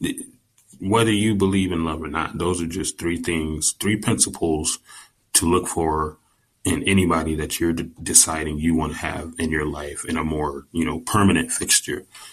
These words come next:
You know, are they useful? Are they pleasant? And are they good?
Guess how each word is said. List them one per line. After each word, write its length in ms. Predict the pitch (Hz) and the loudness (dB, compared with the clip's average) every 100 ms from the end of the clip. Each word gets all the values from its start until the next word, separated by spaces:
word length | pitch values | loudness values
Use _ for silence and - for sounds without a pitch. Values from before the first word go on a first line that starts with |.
| - - | -20 -8
You 120 | 82 | -4
know, 260 | 73 69 - - - | -2 -4 -8 -16 -4
are 100 | 85 | 0
they 100 | 76 | 2
useful? 580 | 76 113 117 120 113 120 - | 6 8 8 8 6 4 0
Are 100 | 82 | 0
they 100 | 82 | 0
pleasant? 520 | - 95 98 92 - - - - | 2 4 4 4 0 -16 -18 -6
And 120 | 90 | 0
are 120 | 82 | 2
they 140 | 82 76 | 2 0
good? 560 | 80 85 85 71 - | -2 2 2 2 -6